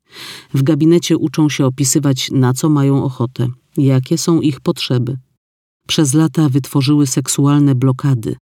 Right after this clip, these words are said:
głównie ze wstydu i poczucia winy. Wstydzą się mówić o seksie, wstydzą się swojego ciała. Seks jest czymś nieprzyjemnym, czymś, do czego się zmuszają.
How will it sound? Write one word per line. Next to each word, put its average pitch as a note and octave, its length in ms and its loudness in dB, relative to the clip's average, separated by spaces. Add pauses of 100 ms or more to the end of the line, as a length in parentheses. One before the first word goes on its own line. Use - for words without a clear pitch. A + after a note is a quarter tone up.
(500)
głównie D3 800 2
ze C3+ 140 0
wstydu C#3 580 0
i B2+ 120 0
poczucia C3+ 480 -2
winy. C3+ 380 0 (500)
Wstydzą F#3+ 580 0
się C3 180 0
mówić C3 340 0
o A2+ 80 -2
seksie, - 560 -4 (140)
wstydzą C3 500 0
się B2 160 -2
swojego B2 480 0
ciała. A2+ 460 -4 (340)
Seks - 580 -2
jest - 380 -2
czymś - 320 0
nieprzyjemnym, D3+ 840 -2 (240)
czymś, C#3 360 0
do C3+ 100 0
czego C3 220 0
się - 140 -2
zmuszają. C3 640 -2